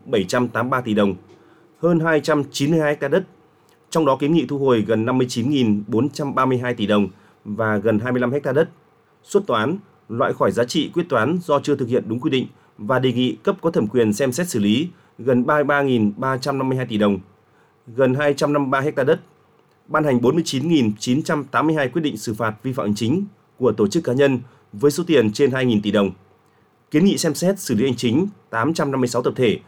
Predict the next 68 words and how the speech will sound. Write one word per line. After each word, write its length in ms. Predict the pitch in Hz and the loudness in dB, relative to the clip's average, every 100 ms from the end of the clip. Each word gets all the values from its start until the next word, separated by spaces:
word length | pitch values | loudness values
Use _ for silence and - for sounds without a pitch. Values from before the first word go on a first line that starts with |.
| _ _ - | _ _ -16
và 320 | 110 123 117 | -8 -2 -2
ba 240 | 127 147 | 0 0
nghìn 240 | 143 120 107 | 2 0 0
tám 240 | 104 127 | -2 -2
trăm 180 | 147 135 | -4 -6
sáu 160 | 117 | -4
mươi 120 | 123 135 | -4 -2
hai 80 | |
cá 100 | 120 | -2
nhân. 240 | 110 131 110 - _ _ _ _ - | 2 2 0 -6 _ _ _ _ 0
Chuyển 180 | 147 | 0
cơ 100 | 120 | 0
quan 180 | 135 151 | 0 0
điều 120 | 131 | 0
tra 220 | 107 139 127 | 0 -2 0
tiếp 180 | 190 208 | 0 -2
tục 100 | 123 | -2
xem 160 | 135 | -4
xét 240 | 127 170 180 | -2 -4 -4
xử 140 | 131 | -2
lý 180 | 101 120 | -2 -2
chín 180 | - 131 | -4 -2
mươi 80 | 160 | -2
tư 100 | 151 | -2
vụ, 240 | 127 135 120 - _ | -2 -2 -4 -10 _
bảy 140 | - 98 | -2 0
mươi 40 | |
ba 120 | 113 | 2
đối 100 | 117 | 0
tượng. 220 | 110 143 - _ _ _ _ _ _ _ _ _ _ _ _ _ _ _ 180 | 2 0 -2 _ _ _ _ _ _ _ _ _ _ _ _ _ _ _ -4
Tại 140 | 151 | -2
tỉnh 120 | 143 123 | 0 0
Yên 120 | 151 | 0
Bái, 240 | 123 135 | 0 0
sáu 200 | 160 135 | 0 -2
tháng 140 | 143 156 | 0 0
đầu 80 | |
năm 140 | 131 127 | 0 0
hai 80 | 131 | 0
nghìn 160 | 123 | 0
không 160 | 107 127 | 0 -2
trăm 120 | 131 | -2
hai 100 | 127 | -2
mươi 60 | 123 | 0
tư, 240 | 135 123 - _ _ | 0 -2 -6 _ _
toàn 200 | - 143 | 0 0
tỉnh 160 | 139 110 | 2 0
tiến 140 | 123 | 0
hành 180 | 151 123 | 0 0
triển 220 | 117 110 | 0 -4
khai 180 | 90 135 | -2 -2
một 160 | 127 107 | -2 -2
trăm 160 | 143 | -2
linh 160 | 135 127 | -2 -2
chín 200 | 123 131 | -2 -4
cuộc 140 | 165 117 | -4 -6
thanh 120 | 123 | -4
tra, 260 | 131 123 113 - _ _ - | -2 -2 -4 -14 _ _ -4
trong 180 | 160 135 | -2 2
đó 280 | 107 120 175 | 2 2 -2
ba 120 | - 135 | -2 -2
mươi 140 | 135 | 0
tám 200 | 135 120 | 0 -2
cuộc 200 | 170 131 | 0 -2
thanh 160 | 135 123 | -2 -6
tra 140 | 131 | -4
hành 140 | 120 107 | -4 -4
chính 280 | 117 139 | -2 -2